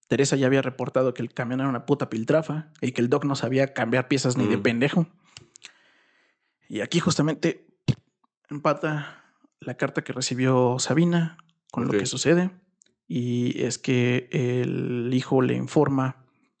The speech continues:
Speaker 1: a Sabina que, eh, pues, dado que era su única amiga del Doc, pues, no sabía a quién más informarle.
Speaker 2: Ujú.
Speaker 1: Que mientras, eh, regresaban a su casa en el camión de festejar,
Speaker 2: Mm.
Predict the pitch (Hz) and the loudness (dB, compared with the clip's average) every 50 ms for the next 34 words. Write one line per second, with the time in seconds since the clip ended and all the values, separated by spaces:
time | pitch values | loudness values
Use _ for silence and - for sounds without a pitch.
0 | _ _ - - 117 - - - - 135 170 185 160 139 147 160 - - _ _ | _ _ -8 -6 -6 -4 -2 -2 2 2 2 2 2 0 -2 -4 -6 -12 _ _
1 | _ _ _ _ _ _ _ _ _ _ _ - - 135 131 131 135 135 131 - | _ _ _ _ _ _ _ _ _ _ _ -2 2 2 4 4 2 0 -2 -6
2 | _ _ _ _ _ _ - - _ - 135 120 117 117 120 117 113 117 120 117 | _ _ _ _ _ _ -20 -20 _ -4 -2 0 0 0 0 0 0 -2 -2 -4
3 | 117 117 120 117 - _ _ _ _ _ _ _ _ _ _ _ _ _ _ _ | -4 -6 -8 -12 -14 _ _ _ _ _ _ _ _ _ _ _ _ _ _ _
4 | _ _ - 139 127 131 131 127 - 156 160 156 151 151 147 151 156 135 143 127 | _ _ -2 2 2 2 2 2 2 0 0 0 0 0 0 0 0 0 -2 -2
5 | 127 139 139 139 135 131 123 123 123 123 131 135 135 - - - _ _ _ _ | 0 0 2 2 2 0 -2 -2 -2 0 0 0 -2 -2 -8 -20 _ _ _ _
6 | _ _ _ _ _ _ _ _ - - 131 131 - 135 135 127 127 - 151 143 | _ _ _ _ _ _ _ _ -8 -6 -4 -2 0 0 0 0 0 0 0 0
7 | 135 131 - 139 123 - - 127 135 143 147 131 127 143 180 - - 104 101 104 | 0 0 -2 -2 -2 -2 0 0 2 2 0 0 -2 -6 -8 -8 -12 -14 -12 -12
8 | 101 101 - _ _ _ _ _ _ _ _ _ _ - - 127 120 117 117 117 | -12 -12 -14 _ _ _ _ _ _ _ _ _ _ -6 -2 0 0 2 0 0
9 | 117 117 117 117 - - - _ _ _ _ _ _ _ _ _ _ _ _ _ | 0 0 -2 -4 -6 -10 -16 _ _ _ _ _ _ _ _ _ _ _ _ _
10 | _ _ - 147 139 131 127 123 - 131 127 123 123 123 123 123 - - - - | _ _ -6 -2 0 0 0 0 0 0 2 2 2 2 0 -2 -2 -4 -4 -4
11 | - - - _ _ _ _ _ _ _ _ _ _ _ - - 131 127 127 127 | -6 -8 -10 _ _ _ _ _ _ _ _ _ _ _ -6 -4 -2 -2 -2 -2
12 | 131 127 123 117 123 - 156 143 131 127 127 127 - 147 143 147 143 139 135 127 | -2 -2 -2 -2 -4 -4 -2 0 0 0 2 2 2 2 2 2 0 -2 -4 -4
13 | - 123 - 156 156 151 - 156 151 147 139 131 123 120 127 - 123 131 147 151 | -6 -4 -2 -2 -2 -2 -2 -2 0 0 -2 -2 -4 -4 -2 -2 0 2 4 2
14 | 156 165 175 151 131 123 127 123 120 - - - - - 127 147 160 - - 113 | 2 2 2 2 2 2 2 0 -2 -2 -4 -2 -2 -2 0 0 0 -2 -2 -6
15 | 107 107 101 - | -8 -8 -8 -10